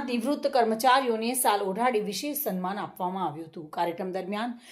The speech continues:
યોજાયેલી જનરલ મીટિંગમાં સમાજના ઉત્થાન, સંગઠન મજબૂત કરવાની દિશામાં મહત્વપૂર્ણ ચર્ચાઓ કરવામાં આવી હતી.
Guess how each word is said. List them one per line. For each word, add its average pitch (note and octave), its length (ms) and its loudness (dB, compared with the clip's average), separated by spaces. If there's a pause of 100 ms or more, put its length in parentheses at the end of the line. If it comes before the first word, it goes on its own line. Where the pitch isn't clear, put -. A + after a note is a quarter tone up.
(160)
યોજાયેલી C#4 600 8
જનરલ G#3+ 380 4
મીટિંગમાં G#3 580 0
સમાજના G#3 600 0
ઉત્થાન, G#3 460 -6
સંગઠન G3 460 -4
મજબૂત F#3 380 -4
કરવાની G3 460 0
દિશામાં F#3 520 -2
મહત્વપૂર્ણ G#3 640 0
ચર્ચાઓ F#3 500 6
કરવામાં E3+ 460 0
આવી D#3+ 180 -4
હતી. - 260 -18